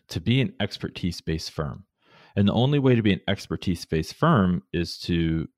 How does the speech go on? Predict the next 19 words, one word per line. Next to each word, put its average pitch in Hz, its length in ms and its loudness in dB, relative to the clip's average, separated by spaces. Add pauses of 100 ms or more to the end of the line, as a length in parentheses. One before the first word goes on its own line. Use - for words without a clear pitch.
(140)
is 90 160 -6
to 82 100 -6
focus. - 800 -2 (380)
And 101 120 2
once 139 260 2
you 113 80 0
focus, - 800 -2
you'll 101 200 0
start 98 320 2
to 95 80 -4
get 92 180 -4
that - 160 -4
recurring 80 500 -6
revenue. 76 360 -2 (160)
So - 160 0
it's 98 100 0
kind 180 200 2
of 147 120 0
this 101 280 2